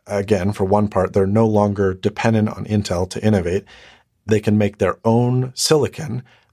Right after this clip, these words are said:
that is specifically tailored to work well in the areas that Apple cares about. Um, and then they'll have full control over the,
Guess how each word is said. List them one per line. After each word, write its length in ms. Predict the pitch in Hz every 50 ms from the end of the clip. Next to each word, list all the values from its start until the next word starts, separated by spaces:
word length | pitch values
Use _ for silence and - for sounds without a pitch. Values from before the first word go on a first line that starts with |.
| _
that 140 | - 117 104 101
is 300 | 98 95 - - - - _ _
specifically 880 | - - - - - - 110 104 - - - 143 - 127 - - 110 101
tailored 600 | - - - 131 131 117 101 92 90 92 - - _
to 120 | - - 113
work 280 | 98 104 107 113 113 113 -
well 520 | 104 98 98 110 120 123 123 123 123 127 - _
in 180 | - 117 107 104
the 160 | 104 104 - -
areas 520 | 113 107 107 110 110 107 107 104 98 -
that 220 | - 104 92 - _ _ _ _ _ -
Apple 300 | 104 107 110 - 107 90
cares 360 | - - - 147 131 156 -
about. 380 | - - - - - - - - _ _ _ _ - - - _ _ _ _ -
Um, 340 | 104 98 98 98 98 101 - -
and 180 | 113 110 104 104
then 220 | 104 101 101 98
they'll 140 | - 101 98
have 200 | 107 117 107 104
full 240 | - - - 135 135
control 520 | - - 123 107 - - 165 170 151 117
over 280 | 107 113 110 107 110 104
the, 220 | 101 - 104 90